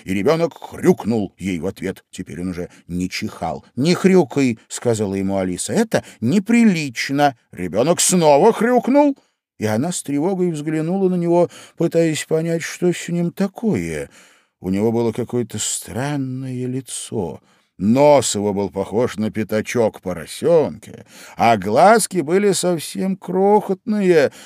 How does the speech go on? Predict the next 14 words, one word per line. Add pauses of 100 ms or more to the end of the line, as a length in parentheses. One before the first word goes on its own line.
(140)
Алисе (180)
его
вид
совершенно
не
понравился. (340)
«Может
быть,
он
не
хрюкал, (240)
а,
э, (240)
хныкал?» —